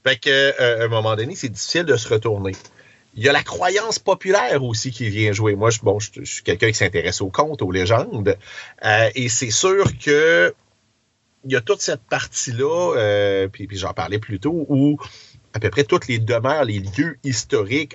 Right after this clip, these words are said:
ont leur histoire, euh, qui ramène à un fantôme, à une hantise. Euh, dans la plupart des cas,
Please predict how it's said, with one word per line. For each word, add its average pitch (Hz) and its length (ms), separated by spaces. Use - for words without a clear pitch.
ont 143 240
leur 139 300
histoire, 127 760
euh, 104 580
qui 147 380
ramène 120 560
à 107 140
un 104 140
fantôme, 135 580
à 107 80
une 95 160
hantise. 131 760
Euh, 98 680
dans 110 160
la 156 120
plupart 330 340
des 135 160
cas, 175 160